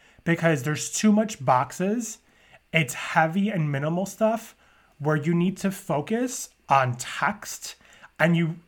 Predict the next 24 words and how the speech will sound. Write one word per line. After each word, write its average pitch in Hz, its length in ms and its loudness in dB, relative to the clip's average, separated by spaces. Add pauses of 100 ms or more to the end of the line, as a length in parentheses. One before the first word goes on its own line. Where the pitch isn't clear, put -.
you 175 200 0
use 240 320 2
your 160 100 0
resume 160 480 0
as 120 180 -6
real 240 160 -4
estate. - 460 -12 (420)
And 151 400 2
you 170 220 0
should 214 240 -2
be 208 200 2
able 170 220 -4
to 160 280 -2
really 143 640 -4 (280)
pay - 160 -2
attention 175 580 -2
to 156 100 -4
the 139 120 -4
full 185 480 -2
real 165 260 0
estate 160 300 -4
of 123 100 -8
your 131 100 -4
resume. 147 540 -2